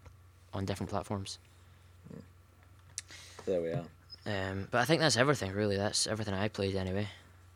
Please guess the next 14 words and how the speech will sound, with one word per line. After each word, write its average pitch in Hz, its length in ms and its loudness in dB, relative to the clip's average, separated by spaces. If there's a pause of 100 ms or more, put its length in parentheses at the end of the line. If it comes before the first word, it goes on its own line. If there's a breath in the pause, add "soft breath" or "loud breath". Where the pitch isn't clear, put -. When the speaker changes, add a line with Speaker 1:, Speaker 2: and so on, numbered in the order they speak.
(220)
Speaker 2:
Yep, 143 320 4
and, 117 400 8
uh, 110 320 10 (120)
just, 117 240 2
just - 220 4
a 107 40 8
little 107 180 10
bit, 92 180 6
just - 240 0 (220)
more 90 320 2 (160)
chat - 500 0
about 90 320 0
the 90 100 0
expo, 85 520 -2